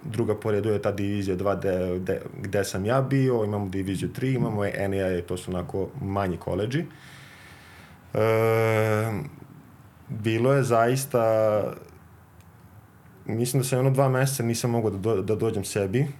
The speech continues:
kako na terenu, tako i u školi, i dosta mi je trebalo vremena da se naviknem. Mislim da čak i posle četiri godine se nisam navikao, a te prve godine sam počeo da brojim,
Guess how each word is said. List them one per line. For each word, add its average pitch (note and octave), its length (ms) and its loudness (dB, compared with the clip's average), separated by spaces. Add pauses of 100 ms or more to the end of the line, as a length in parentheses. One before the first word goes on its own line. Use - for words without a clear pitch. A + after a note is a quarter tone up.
(320)
kako A2+ 320 0
na G2 120 -2
terenu, G#2 380 -2
tako G#2 400 -2
i G2 340 -2 (300)
u F#2+ 60 -12
školi, B2 680 0
i A2+ 40 -2
dosta A2 380 -2
mi G#2+ 80 -2
je G#2 60 -6
trebalo G#2+ 360 0
vremena G#2 380 0
da G2 180 -2
se G#2 140 -6
naviknem. G#2 420 -2
Mislim G#2+ 220 -6
da G#2+ 60 -2
čak - 220 -6
i - 20 -8
posle - 260 -10
četiri G#2+ 260 -2
godine G2+ 360 -2
se G2+ 140 -6
nisam G2+ 280 -4
navikao, A#2 460 0
a G#2+ 60 0
te C3 180 -2
prve A#2+ 200 2
godine A2+ 280 2
sam C#3 180 2
počeo G#2+ 240 -2
da G2 80 -2
brojim, G2+ 520 -2